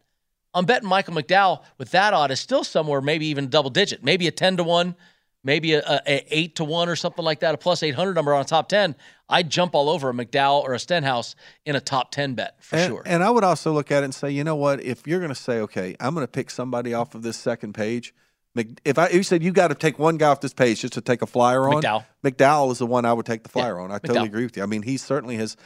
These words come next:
Speaker 2: has been better as we've kinda gotten later on in the, in the season, if you will. All right, Brendan, you wanna take a look at our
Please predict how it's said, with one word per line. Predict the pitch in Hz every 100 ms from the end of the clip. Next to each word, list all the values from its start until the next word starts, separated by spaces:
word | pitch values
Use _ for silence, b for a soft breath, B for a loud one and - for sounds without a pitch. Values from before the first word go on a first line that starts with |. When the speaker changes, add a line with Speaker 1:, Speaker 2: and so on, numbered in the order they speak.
| b b
Speaker 2:
has | 123
been | 120 117
better | 107 127 117
as | 92
we've | 104 95
kinda | 110 107
gotten | 107 107 107 104 _
later | 98 110 110
on | 120
in | 120
the, | 123 _ _ _
in | 127
the | 131
season, | 135 170 92
if | -
you | 92
will. | 90 b b b _
All | 220
right, |
Brendan, | 180 196
you | 202
wanna | 208
take | 208 190
a |
look | 196
at | 190
our | 170 160